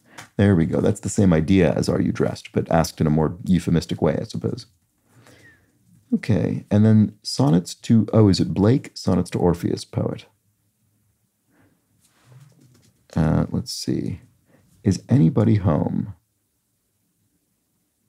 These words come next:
I don't know, maybe it's not. That doesn't look, didn't, didn't look very convincing here with "Is anybody home?" Can I think of anything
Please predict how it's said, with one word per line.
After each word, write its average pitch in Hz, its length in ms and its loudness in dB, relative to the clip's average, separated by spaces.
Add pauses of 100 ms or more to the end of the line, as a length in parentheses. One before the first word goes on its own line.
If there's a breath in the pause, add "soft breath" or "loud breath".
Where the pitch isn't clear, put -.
(1120 soft breath)
I - 60 -8
don't - 100 -8
know, - 200 -6
maybe 58 120 -6
it's - 140 -10
not. - 240 -8 (1600 soft breath)
That - 80 -6
doesn't - 280 -6
look, - 320 -4
didn't, 92 240 2
didn't 92 260 4
look 85 160 2
very 78 340 0 (300)
convincing 82 460 0
here 87 160 2
with - 160 -2
"Is 85 140 0
anybody 73 360 -2
home?" - 360 -4 (1000 soft breath)
Can 101 140 0
I 98 40 2
think 107 160 2
of 107 80 2
anything 90 440 2